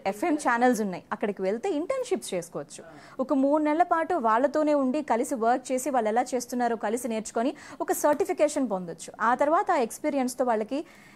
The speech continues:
ఆర్జేగా అయ్యేటువంటి అవకాశాలు ఉన్నాయి. For example, ఆర్జే ఆయిషి కానీ, ఇంకా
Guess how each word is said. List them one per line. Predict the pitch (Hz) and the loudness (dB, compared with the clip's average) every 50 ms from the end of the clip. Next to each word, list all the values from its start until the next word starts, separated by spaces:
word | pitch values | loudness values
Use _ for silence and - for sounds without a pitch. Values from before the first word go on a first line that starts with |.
| - - - - | -20 -8 -2 2
ఆర్జేగా | 233 226 240 226 254 277 254 269 | 2 2 2 2 2 2 4 4
అయ్యేటువంటి | 254 240 233 226 240 233 226 214 220 | 4 4 2 0 0 0 -2 0 0
అవకాశాలు | 190 185 180 208 208 - 226 214 | 0 0 0 -2 -4 -2 -4 -4
ఉన్నాయి. | 208 202 208 - 214 | -2 -4 -2 -2 -2
For | 208 185 | -2 -2
example, | 185 214 214 202 220 208 | -2 -4 -2 -2 0 0
ఆర్జే | 190 196 185 214 | 0 0 0 -2
ఆయిషి | 220 196 190 196 226 226 - 247 233 | -2 -2 -2 -2 -4 -4 -6 -6 -6
కానీ, | - 208 190 185 185 185 | -6 -8 -10 -10 -10 -10
ఇంకా | - - 208 220 | -10 -8 -4 -2